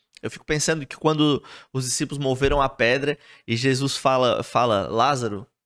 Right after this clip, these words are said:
levanta", então eu fico pensando que se ele tivesse falado, "Morto, levanta",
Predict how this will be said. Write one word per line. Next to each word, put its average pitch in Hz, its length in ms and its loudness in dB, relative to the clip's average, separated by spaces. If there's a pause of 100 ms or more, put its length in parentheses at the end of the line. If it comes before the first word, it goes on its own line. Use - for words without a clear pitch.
levanta", 123 840 -2 (340)
então 117 220 -2
eu 151 60 0
fico - 180 -12
pensando 160 540 -2
que 120 340 -6 (160)
se - 220 0
ele 240 100 0
tivesse 196 320 0
falado, 120 500 2 (200)
"Morto, 170 340 0
levanta", 127 540 -2